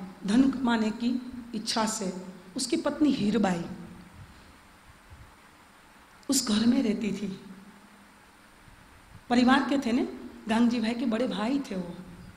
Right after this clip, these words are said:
तो हीरबाई और हीरबाई की बेटी राजबाई, सबने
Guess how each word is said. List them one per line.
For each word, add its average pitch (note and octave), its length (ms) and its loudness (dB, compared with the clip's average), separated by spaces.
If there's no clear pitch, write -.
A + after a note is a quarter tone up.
तो D4+ 60 6
हीरबाई D4+ 540 12
और A3+ 100 4
हीरबाई C#4+ 440 6
की C4+ 160 2
बेटी A3+ 360 2
राजबाई, G3 580 0
सबने A#3+ 320 -2